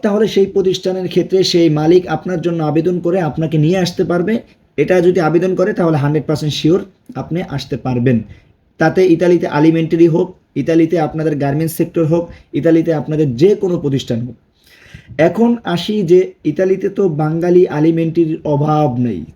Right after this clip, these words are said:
তাহলে চাইলে তো সবাই লোক নিতে পারতো, ঠিক না? তো আমি বলবো, যে সমস্ত বাংলাদেশি ভাইয়েরা ব্যবসা করে, তাদের ভিতরে নাইনটি নাইন,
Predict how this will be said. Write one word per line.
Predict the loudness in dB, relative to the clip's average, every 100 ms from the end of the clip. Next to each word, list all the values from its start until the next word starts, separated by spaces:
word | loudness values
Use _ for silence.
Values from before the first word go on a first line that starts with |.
| -6
তাহলে | 0 2 2
চাইলে | 0 2 2 2
তো | -2
সবাই | -2 -2 2 2
লোক | 2 2
নিতে | 0 0
পারতো, | 0 -2 -6 -14 _ _ _ -8
ঠিক | -2
না? | -2 -2 -8 -20 -20 -8
তো |
আমি | 0 2 4
বলবো, | 4 4 2
যে | 2 0
সমস্ত | -2 -4 -4 -4
বাংলাদেশি | -2 -2 -2 0 0
ভাইয়েরা | 2 2 2
ব্যবসা | 0 0 -2
করে, | 2 2 0 -4 -16 _ -6
তাদের | 0 2 2
ভিতরে | 2 2 2
নাইনটি | 0 0 0 0
নাইন, | 0 -2 -2 -4